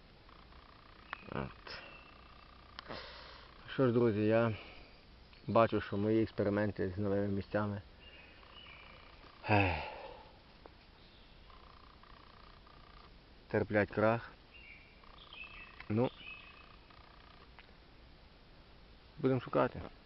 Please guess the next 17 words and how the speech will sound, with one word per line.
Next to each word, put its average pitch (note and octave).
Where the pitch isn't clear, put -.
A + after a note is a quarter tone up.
До G#2
зв'язку. A2
Так, C#3+
друзі, C3+
дивіться, C3+
що C#3+
я B2+
знайшов. A2+
Думав, B2
це A#2+
просто C3
трубка, C#3+
а A#2+
це C3
мідна C3
трубочка A2
така. G#2